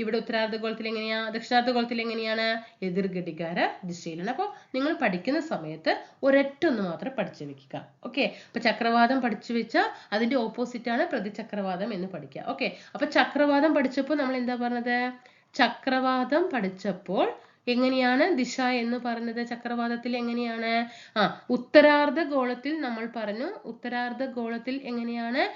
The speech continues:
എതിർ ഘടികാര ദിശയിലാണ്. എതിർ ഘടികാരം. ചക്രവാതത്തിൽ ഉത്തരാർദ്ധഗോളത്തിൽ എതിർ ഘടികാര ദിശയിലും, പിന്നെ ദക്ഷിണാർദ്ധഗോളത്തിൽ എങ്ങനെയാണ്? ദക്ഷിണാർദ്ധത്തില് ഘടികാര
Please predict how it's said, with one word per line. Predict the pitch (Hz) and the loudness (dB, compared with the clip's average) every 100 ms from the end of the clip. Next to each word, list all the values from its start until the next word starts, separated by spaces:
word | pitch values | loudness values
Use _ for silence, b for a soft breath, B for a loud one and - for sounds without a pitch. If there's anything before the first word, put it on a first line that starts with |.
| B B 226 | B B 2
എതിർ | 233 196 202 359 262 | 4 4 2 2 2
ഘടികാര | 208 202 190 185 196 190 180 233 | 0 0 0 0 0 0 0 0
ദിശയിലാണ്. | 214 175 - 175 151 147 143 160 190 143 - | -2 -6 -6 -8 -6 -8 -6 -4 -4 -4 -8
എതിർ | 196 196 180 254 | -4 -2 -2 -2
ഘടികാരം. | 240 180 190 175 175 175 160 156 135 | -2 -4 -4 -2 -2 -2 -4 -6 -8
ചക്രവാതത്തിൽ | - 196 - 214 208 202 202 202 277 | -6 -6 -2 0 2 2 0 -2 -4
ഉത്തരാർദ്ധഗോളത്തിൽ | 233 202 202 196 196 190 240 | -2 0 2 0 -4 -4 -2
എതിർ | 233 180 | -2 -2
ഘടികാര | 175 170 170 185 202 | -4 -4 -4 -2 -2
ദിശയിലും, | 175 - 135 143 175 349 - B B B | -4 -10 -12 -4 2 2 2 B B B
പിന്നെ | 247 233 359 453 B 208 | 0 2 2 0 B 2
ദക്ഷിണാർദ്ധഗോളത്തിൽ | 233 233 - 247 226 220 220 226 220 220 214 247 254 | 2 2 -2 2 2 0 -2 -4 -4 -4 -4 -4 -4
എങ്ങനെയാണ്? | 233 226 220 220 220 226 226 233 - _ - | -4 -6 -6 -6 -6 -4 -6 -6 -12 _ -8
ദക്ഷിണാർദ്ധത്തില് | 214 - 233 208 220 240 320 494 B B 196 | -8 -2 -2 0 -2 2 4 4 B B 2
ഘടികാര | 214 185 185 185 175 170 247 | 6 6 6 4 4 4 4